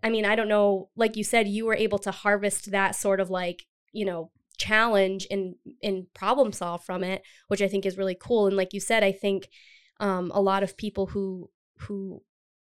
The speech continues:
h-, grew up, 'cause I mean, I, you know, when I went to high school, I remember, um, and, and this, I, I mean, I'm celebrating, what is it? Two thou-, I graduated in two thousand nine. So whatever that math is.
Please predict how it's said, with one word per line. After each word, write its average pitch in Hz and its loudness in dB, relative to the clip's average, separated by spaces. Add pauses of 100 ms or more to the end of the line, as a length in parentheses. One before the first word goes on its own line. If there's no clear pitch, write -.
(600)
h-, - -12 (100)
grew 254 4
up, 247 4
'cause 233 -6
I - 0
mean, 240 2
I, 262 2 (180)
you 247 -2
know, 196 6
when 208 4
I 247 4
went 277 4
to 247 -4
high 214 -2
school, 208 -4 (400)
I 208 2
remember, 208 4
um, 180 -6 (360)
and, 214 -2
and 214 0
this, 208 -6
I, 190 -2 (140)
I 190 -12
mean, 196 -4
I'm 196 -6
celebrating, 196 -8
what 202 -10
is 196 -10
it? - -10 (100)
Two 220 -14
thou-, 208 -8
I 233 0
graduated 294 8
in 226 -2
two 226 0
thousand 180 2
nine. 156 -6
So - -2
whatever 240 4
that 202 4
math 170 -8
is. 127 -6